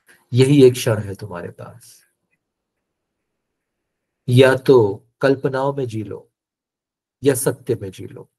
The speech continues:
और धीरे धीरे चेतना को सत्य के साथ जीने की आदत डालो। सत्य यानी ये क्षण,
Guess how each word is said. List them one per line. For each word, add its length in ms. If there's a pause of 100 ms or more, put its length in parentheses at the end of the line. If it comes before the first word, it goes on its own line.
(880)
और 140
धीरे 360
धीरे 460 (340)
चेतना 440
को 300 (300)
सत्य 580
के 180
साथ 400
जीने 540
की 200 (140)
आदत 360
डालो। 500 (800)
सत्य 400
यानी 460 (380)
ये 160
क्षण, 420